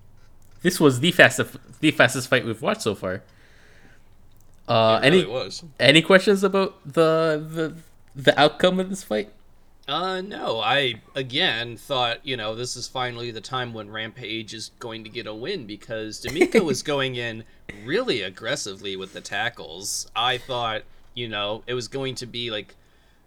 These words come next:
Speaker 2: a sce-, a scene that we've seen before. We've seen it in the first episode with, like, Abe and, um, the wrestler guy whose name I'm forgetting.
Speaker 1: <laughs>
Speaker 2: But he had the glasses, he was kinda short.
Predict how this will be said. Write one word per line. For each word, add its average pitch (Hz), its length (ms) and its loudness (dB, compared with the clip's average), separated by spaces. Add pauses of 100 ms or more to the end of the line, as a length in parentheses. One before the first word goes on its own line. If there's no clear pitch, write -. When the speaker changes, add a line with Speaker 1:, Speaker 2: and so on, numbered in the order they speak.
(140)
Speaker 2:
a 147 60 -2
sce-, 185 340 -2
a 180 80 4
scene 233 300 -4
that 202 140 0
we've 160 160 -4
seen 165 200 -8
before. 120 440 -6
We've 101 120 -8
seen 151 240 -4
it 131 120 0
in 123 120 -2
the 107 80 -10
first 151 360 -6
episode 139 520 -4
with, 131 140 -8
like, 110 200 -4
Abe 113 380 -2
and, 107 400 -4
um, 95 560 -6
the 92 80 -10
wrestler 131 380 -4
guy 131 240 0
whose 107 220 -10
name 131 260 -8
I'm 131 80 -6
forgetting. 123 840 -4
Speaker 1:
<laughs> - 60 -14 (600)
Speaker 2:
But 185 180 -2
he 113 120 -2
had 120 200 2
the 196 80 0
glasses, 147 720 4
he 120 100 -6
was 107 140 -6
kinda 117 280 -4
short. 135 580 -2